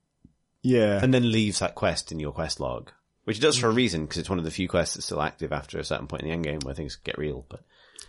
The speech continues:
Speaker 1: So I actually, you mentioned nightmares. Uh, I got those, I think, a bit earlier, uh, 'cause I was installing a lot of Alien <laughs> mods, uh, from as, as early as I could. Um,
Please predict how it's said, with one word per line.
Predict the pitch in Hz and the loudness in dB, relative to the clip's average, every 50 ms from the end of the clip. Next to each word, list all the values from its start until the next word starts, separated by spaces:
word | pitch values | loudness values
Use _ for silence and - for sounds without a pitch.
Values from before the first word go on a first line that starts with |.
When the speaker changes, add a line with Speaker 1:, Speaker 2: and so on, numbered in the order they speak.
| - - - - | -20 -20 -20 -8
Speaker 1:
So | - 131 139 | 2 4 4
I | 160 | 6
actually, | 190 151 139 139 135 | 6 4 2 2 2
you | - 131 | 4 4
mentioned | 143 139 - 127 113 | 4 4 6 4 6
nightmares. | 113 117 - 107 113 123 127 117 - | 6 4 4 4 4 4 4 4 2
Uh, | - - 107 104 98 | 2 2 2 2 4
I | 104 | 4
got | 110 117 104 - | 4 2 2 2
those, | 110 107 104 101 98 - - - - - | 4 2 4 4 4 4 4 4 2 -4
I | |
think, | - 117 107 | -4 -2 -2
a | 101 | 0
bit | 107 107 101 | 0 0 2
earlier, | 104 107 110 110 110 110 117 110 - - - | 2 2 2 2 2 2 2 0 -4 -8 -6
uh, | 98 98 | -6 -4
'cause | - 98 | -2 -2
I | 101 | -2
was | 95 | 0
installing | 95 101 - - 101 101 101 98 | 0 0 2 2 2 2 2 2
a | |
lot | 98 101 | 2 2
of | 101 101 | 2 2
Alien | 101 104 107 110 | 0 0 2 4
<laughs> | 107 107 107 151 | 4 4 6 6
mods, | 135 120 - - - - | 4 4 4 4 4 2
uh, | - - 104 107 104 104 107 - _ _ _ - - - | 0 -4 -2 -2 -2 -4 -6 -8 _ _ _ -20 -20 -14
from | - - 117 107 | -4 -2 -2 2
as, | 104 - - - - - | 2 2 2 0 -6 -4
as | 101 104 92 104 | -4 -2 0 2
early | 110 110 107 | 2 4 4
as | 104 95 104 | 4 4 2
I | 104 | 2
could. | - 120 117 - _ _ - - - - - _ _ _ - | 2 2 0 0 _ _ -20 -20 -20 -20 -20 _ _ _ -8
Um, | 110 113 107 107 104 101 101 101 101 | -4 0 0 0 0 0 -4 -6 -8